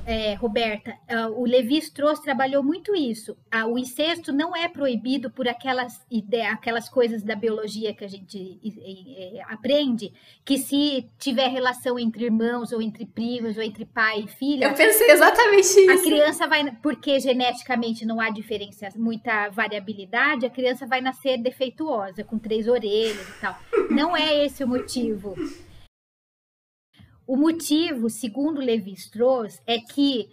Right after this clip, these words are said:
Speaker 1: a perpetuação de uma comunidade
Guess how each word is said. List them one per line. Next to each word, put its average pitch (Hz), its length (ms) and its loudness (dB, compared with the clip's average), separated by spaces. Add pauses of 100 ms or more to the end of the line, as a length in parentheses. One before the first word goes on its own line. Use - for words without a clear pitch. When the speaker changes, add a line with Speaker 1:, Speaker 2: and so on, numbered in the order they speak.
(360)
Speaker 1:
a 269 120 2
perpetuação 311 1080 -2
de 226 100 -2
uma 226 160 -6
comunidade 214 1200 -2